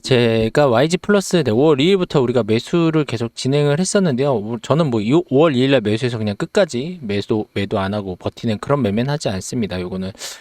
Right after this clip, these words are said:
예전에 했던 내용이 남아있다 보니까 이렇게 되어 있네요. 일단 오월 이일부터 매수를 했고, 자, 이제 우리가 이제 익절해야 될 때가 좀 다가오는 것 같습니다. 무슨 얘기냐면 유월 달에 이제 블랙핑크 컴백을 앞두고 있습니다.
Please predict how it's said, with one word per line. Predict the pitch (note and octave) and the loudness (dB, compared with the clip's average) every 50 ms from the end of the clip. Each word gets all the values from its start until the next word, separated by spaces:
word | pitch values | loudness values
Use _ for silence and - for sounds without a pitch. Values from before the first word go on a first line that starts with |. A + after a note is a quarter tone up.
| - _ - | -18 _ -6
예전에 | A2+ G#2+ G#2 A#2+ A#2 B2 | -6 -2 0 0 0 0
했던 | C#3 - - C#3 B2+ G#2+ | 0 0 -2 -2 0 0
내용이 | G2 G2 G#2 G2 | -2 -2 -2 -4
남아있다 | F2+ F2 F2+ A2 A#2+ A2+ A2+ _ - A2+ | -4 -4 -4 -4 -4 -4 -6 _ -8 -8
보니까 | G2+ - G2+ F#2+ F2+ - _ - - B2 | -6 -6 -6 -8 -8 -10 _ -6 -4 -4
이렇게 | A2 F#2+ F#2+ - - | -4 -6 -8 -12 -12
되어 | - - G#2 F#2+ F#2+ | -10 -8 -8 -6 -6
있네요. | F#2 F2+ G#2 G2+ G#2 F#2+ E2+ F2+ A#2+ C#3 C3+ | -6 -6 -4 -4 -4 -4 -6 -6 -6 -6 -6
일단 | A2+ - - G#2 | -6 -4 -4 -2
오월 | G2 A2 C3+ D3 C#3+ | 0 2 4 4 4
이일부터 | B2 A2+ A#2+ C3+ C3+ C#3+ - B2+ | 2 2 0 -2 -4 -6 -4 -2
매수를 | G#2+ G2 G2+ G#2 - C3+ C3+ C#3 | 0 0 0 0 0 0 0 0
했고, | D3+ F3 - - - - E3+ D#3+ A#2 F#2+ _ - - - - - - - - - | 0 -2 -4 -2 0 2 2 2 0 -2 _ -12 -18 -18 -18 -18 -20 -20 -14 -6
자, | - - A#2 A2+ A2 G#2 | 0 2 2 2 2 0
이제 | A2 A#2+ C#3 D3+ D3 C#3 | 0 0 0 2 2 2
우리가 | - D3+ D3 D#3+ D#3+ D#3+ | 2 0 0 2 2 2
이제 | D3 C3+ B2 C3+ B2+ B2 A#2 _ _ _ - | 2 2 2 2 2 2 0 _ _ _ -6
익절해야 | F3+ D#3+ - - - A3 G#3+ G3+ G3+ G3 | -6 -6 -4 2 2 4 4 4 4 2
될 | F3+ F3+ E3 | 2 0 0
때가 | - E3+ D3+ D3 | 2 0 0 0
좀 | - F3 D#3+ D3 | 0 -2 -2 -2
다가오는 | - A2+ B2 D3 C#3+ B2 C3 C3+ | -4 -4 0 0 0 0 0 0
것 | C3 A2+ | 0 0
같습니다. | G#2+ - - A#2+ A2 G#2+ | -2 -2 -4 -4 -4 -4
무슨 | F#2+ A#2+ - D3+ D3 | -6 -6 -4 -2 -2
얘기냐면 | C3+ A#2+ B2 A2+ A2 A2 G2+ | 0 0 0 0 0 0 0
유월 | F#2+ A2+ D3 F#3 G3+ F#3+ | 0 2 4 4 4 4
달에 | - G3 F3+ E3+ E3+ | 2 2 2 2 2
이제 | C#3 A#2 A#2+ | 0 0 -2
블랙핑크 | - - - D3+ E3 - - F3 D#3+ D#3 - D#3+ D3+ | -4 -2 0 -2 0 0 -2 -4 -2 -2 -2 -2 -2
컴백을 | - - A#3 A#3 A3+ A#3+ A#3 A3 G#3+ G3+ - | -2 0 2 2 4 4 2 2 2 2 2
앞두고 | - G3 - - C#3+ B2 | 0 0 -2 -2 -2 -2
있습니다. | A2+ - C#3 B2 A2+ G#2 G#2+ A#2+ B2 | -2 -2 -2 -4 -4 -2 -4 -6 -6